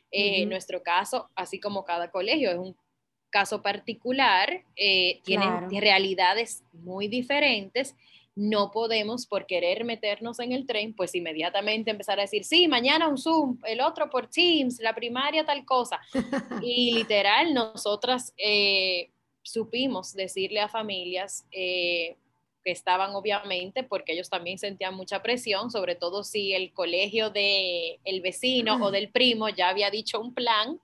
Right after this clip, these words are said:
Speaker 2: Claro.
Speaker 1: eh, era, "Miren, de verdad, o sea, nosotros le vamos a ser tan honestas como siempre le hemos sido. Ahora mismo no sabemos.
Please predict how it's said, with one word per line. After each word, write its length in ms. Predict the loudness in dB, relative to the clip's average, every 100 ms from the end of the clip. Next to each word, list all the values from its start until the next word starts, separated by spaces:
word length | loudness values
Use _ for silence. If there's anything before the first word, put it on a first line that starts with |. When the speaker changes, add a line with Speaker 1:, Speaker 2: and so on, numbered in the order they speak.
| -18 -18 -8
Speaker 2:
Claro. 340 | -2 0 4
Speaker 1:
eh, 720 | 6 6 6 6 6 6 2 0
era, 580 | 2 4 6 6 6 2 -4 _ _
"Miren, 320 | -4 -2 0
de 120 | 0
verdad, 340 | 0 0 -2 -4
o 40 |
sea, 140 | -4 -6
nosotros 260 | -6 -4
le 60 | -2
vamos 240 | -2 -4
a 80 | -6
ser 260 | -4 -6 -4
tan 160 | -6 -6
honestas 460 | -8 -10 -8 -10 -6
como 220 | -6 -6
siempre 420 | -8 -10 -8 -6
le 80 | -4
hemos 240 | -4 -8
sido. 320 | -8 -6 -6 -8
Ahora 360 | -6 -4 -4 -4
mismo 580 | -6 -6 -10 -12 -12 _ _ -14
no 260 | -8 -6
sabemos. 760 | -4 -4 -2 -6 -6 -16 -20